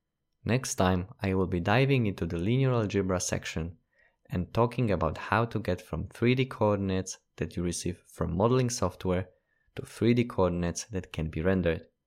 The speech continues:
which include moving the models around the scene, simulating the camera,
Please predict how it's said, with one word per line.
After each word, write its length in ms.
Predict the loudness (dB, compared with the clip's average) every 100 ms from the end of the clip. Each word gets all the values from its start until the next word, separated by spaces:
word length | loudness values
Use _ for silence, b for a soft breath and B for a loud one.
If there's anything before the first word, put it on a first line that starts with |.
| _ -6
which 200 | -4 -2
include 420 | -6 -4 -6 -8 _ _ _ _
moving 480 | 0 2 4 2 2
the 100 | 2
models 480 | 2 2 2 0 0
around 220 | -2 -2
the 80 | -2
scene, 360 | -2 -2 -4 -8 _ _ _ _ -10
simulating 760 | 0 4 4 6 4 2 0
the 80 | -2
camera, 520 | -2 -2 0 -2 -6